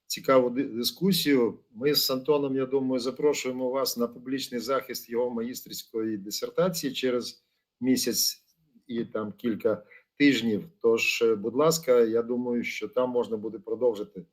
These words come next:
обговорення цієї теми. Ну, вона, мені здається, тільки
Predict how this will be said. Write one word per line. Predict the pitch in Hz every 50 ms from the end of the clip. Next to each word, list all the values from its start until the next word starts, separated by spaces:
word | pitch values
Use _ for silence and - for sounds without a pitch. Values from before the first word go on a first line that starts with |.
| _ _ _ _ _ _
обговорення | - 107 104 104 113 117 123 127 120 113 113 113 107 95 - - _ _ _ _ _
цієї | - - - 113 113 113
теми. | 110 - 151 165 160 156 147
Ну, | 131 110 107 113 120 120 120 113 104 95 92 90
вона, | 95 107 107 113 113 117 117
мені | 117 107 107 110
здається, | 104 98 110 110 113 107 - - 104
тільки | 95 - 127 120 120 - 120 107